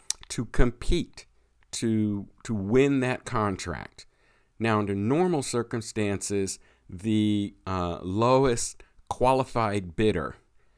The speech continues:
uh, who meets all the requirements of the contract, has the capabilities, has the skills, has the, the resources necessary to complete your project, they are the ones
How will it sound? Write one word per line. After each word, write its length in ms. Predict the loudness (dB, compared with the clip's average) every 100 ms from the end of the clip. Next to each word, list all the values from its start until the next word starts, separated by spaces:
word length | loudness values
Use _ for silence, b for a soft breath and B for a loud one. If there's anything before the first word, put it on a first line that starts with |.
| _ -12
uh, 260 | -8 -8 -6
who 200 | -4 -2
meets 360 | 0 0 0
all 140 | -2 -2
the 80 |
requirements 600 | -4 -4 2 2 2 -2
of 80 | -4
the 100 | -6
contract, 720 | -6 -4 -4 -4 -2 -2 -4 -10 B B
has 280 | B -2 -2
the 120 | -6
capabilities, 960 | -4 -4 -2 -2 -2 0 -2 -2 -6 -8 -14 b
has 400 | -4 0 0 -2
the 120 | -8 -6
skills, 640 | -6 0 2 2 0 -2
has 380 | -2 -2 -2 -4
the, 400 | -2 0 0 -4
the 120 | -6 -6
resources 720 | -2 -2 -2 -4 -4 -8 -4
necessary 760 | -2 -2 -4 -4 -4 -4 -6 -12 b b
to 100 | -10
complete 640 | -8 -6 -8 -8 -8 -8 -8
your 200 | -8 -8
project, 720 | -6 -2 -2 -2 -6 -12 -14 b b b
they 200 | -2 0
are 80 | 0
the 120 | 0
ones 440 | 0 0 0 -2